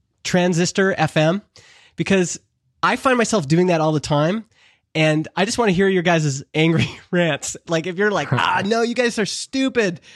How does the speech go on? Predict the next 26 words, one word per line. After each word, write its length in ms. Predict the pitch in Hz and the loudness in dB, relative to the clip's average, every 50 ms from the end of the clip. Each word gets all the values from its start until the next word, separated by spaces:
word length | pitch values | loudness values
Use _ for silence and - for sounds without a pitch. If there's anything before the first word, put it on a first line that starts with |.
| - - - - - | -20 -20 -20 -4 -2
There's 140 | 220 226 - | 0 0 0
so 260 | - - 262 254 254 | 0 0 2 2 2
much 180 | 254 240 - | 2 2 0
money 260 | 226 247 247 247 247 240 | 0 0 2 2 2 2
in 80 | 233 | 2
the 60 | 233 | 2
world. 480 | 214 208 214 208 202 190 180 170 156 151 | 2 2 2 2 2 2 0 0 -2 -4
Like, 180 | 180 180 170 - _ _ - - - - _ _ | -6 -8 -8 -12 _ _ -20 -20 -20 -20 _ _
you 80 | - 208 | -8 -6
just 180 | 180 247 233 - | -4 -4 -2 -2
don't 160 | 247 240 233 | 0 0 0
understand." 640 | 233 233 220 - - 240 240 233 226 214 196 170 - - - - - - - - - - | 0 0 -2 -2 -2 -2 -2 -2 -2 -4 -6 -6 -10 -14 -20 -20 -20 -20 -20 -10 -4 0
Uh, 160 | 151 143 139 | 2 2 0
tweet 320 | 139 - - - 220 208 | 0 -2 0 0 2 2
us, 180 | 190 151 - - | 2 0 0 -4
Transistor 680 | - - - 180 175 160 175 180 - - 180 175 170 160 - _ _ _ _ _ _ _ _ _ | -4 -2 0 0 2 2 0 0 2 2 2 2 2 0 -4 _ _ _ _ _ _ _ _ _
F 180 | - 156 - - | -2 -2 0 2
M. 340 | 156 147 139 139 139 139 - _ _ _ _ _ _ _ _ _ _ _ _ - - - - - - - _ _ _ _ _ _ _ _ _ - | 2 2 2 2 0 -2 -6 _ _ _ _ _ _ _ _ _ _ _ _ -20 -20 -20 -20 -20 -20 -20 _ _ _ _ _ _ _ _ _ 0
Uh, 340 | 180 175 165 160 151 120 - - - _ - - | 2 2 4 2 0 -2 -4 -6 -12 _ -6 -2
but 160 | 208 214 196 | 0 0 0
yeah, 240 | 214 240 226 208 190 | 0 0 0 2 2
it, 180 | 208 202 175 240 - | 2 0 0 0 0
it, 220 | 208 202 - _ _ - - - - - - _ - - _ _ _ _ _ _ _ _ _ - - - | 0 0 -2 _ _ -20 -16 -14 -14 -16 -16 _ -20 -20 _ _ _ _ _ _ _ _ _ -16 -8 -4
I 80 | 196 185 | 0 0
don't 100 | 185 165 | 2 2
know. 160 | 139 123 113 | 2 0 -2